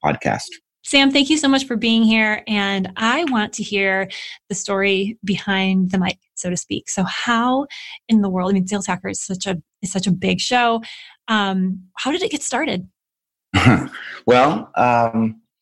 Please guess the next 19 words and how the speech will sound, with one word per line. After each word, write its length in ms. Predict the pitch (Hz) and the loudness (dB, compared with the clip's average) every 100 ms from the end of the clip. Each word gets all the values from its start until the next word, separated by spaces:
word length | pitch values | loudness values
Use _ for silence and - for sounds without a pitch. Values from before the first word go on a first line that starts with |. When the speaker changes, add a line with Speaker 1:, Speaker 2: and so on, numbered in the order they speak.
| - - | -20 0
Speaker 1:
I 40 | |
wish 180 | 113 123 | 2 4
I 60 | - | 2
could 180 | - 110 | 0 2
say 100 | 117 | 4
it 60 | |
was 120 | 101 | 4
my 180 | 104 104 | 2 2
idea, 280 | 95 87 85 | 4 2 2
but 140 | 87 | 2
it 100 | 85 | 2
wasn't. 360 | 80 87 80 65 - | 2 0 0 -6 -4
It 140 | 82 69 | 0 2
was 180 | 92 | 2
Max 400 | 90 92 98 98 | 2 4 4 2
Altschuler. 520 | 73 87 - - 73 76 | 2 2 0 0 0 0
So 140 | 92 | 0
Max 300 | 92 104 101 | 2 2 2
Altschuler 640 | 98 92 - 95 95 92 | 0 0 2 4 4 2